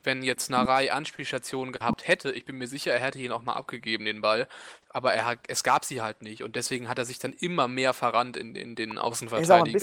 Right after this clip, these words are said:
Speaker 1: Außenverteidigern,
Speaker 2: zu
Speaker 1: die
Speaker 2: eigensinnig, aber das zieht sich durch die ganze Saison bei
Speaker 1: Ja, ja,
Speaker 2: Narei,
Speaker 1: aber
Speaker 2: dass
Speaker 1: eigensinnig
Speaker 2: er
Speaker 1: wurden sie ja alle dann am Ende. Das
Speaker 2: Ja.
Speaker 1: ist der, am Ende hat ja niemand mehr den Pass gespielt, wann er gespielt werden musste.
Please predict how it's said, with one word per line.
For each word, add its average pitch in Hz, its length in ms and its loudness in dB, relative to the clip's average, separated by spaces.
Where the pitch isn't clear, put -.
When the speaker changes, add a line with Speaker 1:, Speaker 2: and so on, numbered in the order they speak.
Speaker 1:
Außenverteidigern, 110 80 0
Speaker 2:
zu 113 120 -2
Speaker 1:
die 120 40 -2
Speaker 2:
eigensinnig, 135 640 -2
aber 131 140 -4
das 151 180 0
zieht 190 160 -4
sich 160 160 -12
durch - 80 -18
die - 100 -10
ganze 151 320 -4
Saison 107 380 -2
bei 95 100 0
Speaker 1:
Ja, 123 80 6
ja, 120 140 4
Speaker 2:
Narei, 113 40 6
Speaker 1:
aber 110 160 2
Speaker 2:
dass - 80 4
Speaker 1:
eigensinnig 175 400 4
Speaker 2:
er 120 80 -8
Speaker 1:
wurden 151 180 -6
sie 139 120 -8
ja 131 100 0
alle 135 260 2
dann 107 220 -4
am 107 120 -6
Ende. 110 340 -4
Das 104 160 0
Speaker 2:
Ja. - 0 -
Speaker 1:
ist 107 200 -2
der, 117 100 6
am 117 100 0
Ende 143 180 0
hat 139 120 -2
ja 135 60 -2
niemand 170 300 -4
mehr - 80 -2
den 139 140 -4
Pass 156 200 -2
gespielt, - 300 -6
wann 131 120 2
er 123 100 -2
gespielt 127 420 -4
werden 117 180 0
musste. 117 380 -6